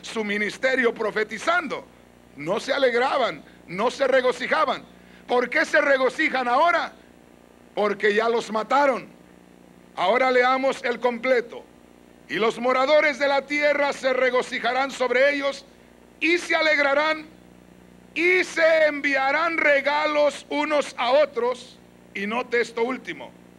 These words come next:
"Porque estos dos profetas habían atormentado a los moradores de la tierra".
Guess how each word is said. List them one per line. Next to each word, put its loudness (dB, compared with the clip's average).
"Porque 2
estos -2
dos 0
profetas 0
habían 0
atormentado 2
a 0
los -2
moradores 0
de 0
la -4
tierra". -2